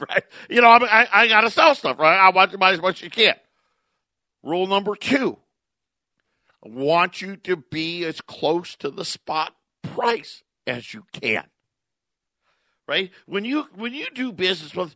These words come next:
you don't even have to, "Oh, wha-, wha-, what's your markup?" You know what the spot price is. You know what I charge, right? So you already know.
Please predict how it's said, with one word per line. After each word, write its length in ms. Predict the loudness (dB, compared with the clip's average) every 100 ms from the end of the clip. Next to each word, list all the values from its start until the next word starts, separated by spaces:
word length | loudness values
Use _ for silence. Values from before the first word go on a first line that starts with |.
| _ -10
you 120 | -6
don't 120 | -6
even 140 | -2
have 180 | -2 0
to, 80 | 2
"Oh, 280 | 6 8 8
wha-, 200 | 6 -2
wha-, 160 | -2 0
what's 240 | 2 0 -2
your 140 | -4
markup?" 600 | 0 0 0 -4 -4 _ _ _ _ _ _ _ _ _ _ _ _ _ _
You 60 |
know 100 | -8
what 140 | -8 -8
the 80 | 0
spot 300 | 2 2 0
price 360 | -4 -4 -4
is. 220 | -10 -12 _ _ _ _ _ _ _ _ _ _
You 120 | -14
know 120 | -10
what 160 | -6 -2
I 160 | -2 -4
charge, 600 | -8 0 2 4 0 -2
right? 180 | -4
So 100 | -4
you 260 | -12 -8 0
already 380 | 4 4 2 -2
know. 180 | -6